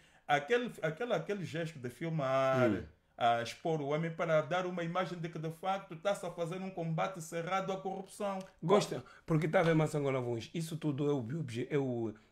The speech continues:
Speaker 2: é, isso é derivado a quê? De querer passar uma, uma impressão que estão a fazer as coisas. E o tempo hoje já é pouco. E estamos a caminhar, eh, a passos,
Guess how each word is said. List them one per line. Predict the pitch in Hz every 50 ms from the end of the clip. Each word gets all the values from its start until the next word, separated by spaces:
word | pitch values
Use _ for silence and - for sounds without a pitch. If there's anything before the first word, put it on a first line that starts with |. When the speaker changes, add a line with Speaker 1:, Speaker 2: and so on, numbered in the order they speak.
| _ _ -
Speaker 2:
é, | 135 135 131 131 131 127 127 143 147 - - 190 190 202
isso | 156 - 160 156
é |
derivado | 131 131 127 123 104 104 120 120 110 107
a |
quê? | 104 - - 101 90 - _ _ _ _ _ _ -
De | 147 120 120
querer | 107 - 127 131 135 -
passar | - 131 - - 139 127 127
uma, | 127 127 120 113
uma | 120 127 127 123 117
impressão | 117 107 - 113 110 - - - 110 107 107 110 107 - - - - _ _ _ -
que | 147
estão | 123 - 143 135 131 127
a | 123 120 117 113 110 110 110 107 104 101 -
fazer | - 113 101 107 113 113
as | 104 - -
coisas. | - 123 110 104 98 92 92 90 78 - - - _ _ _ - - - - _ -
E | 113 113 117 117
o | 113 104
tempo | 104 - - 147 139 131 127 - - - - -
hoje | 143 131 123 117 104 101
já | 95 107 120 117
é | 117
pouco. | 117 - - - 104 98 - - - - - _ _ _ _ _ _ _ _ _ _ -
E | 143
estamos | 101 - - 131 131 113 104
a | 113 110
caminhar, | - - 110 110 110 113 113 117 120 120 113 110 107
eh, | 98 95 95 95 98 -
a | - -
passos, | - _ - 127 117 113 - - - - - -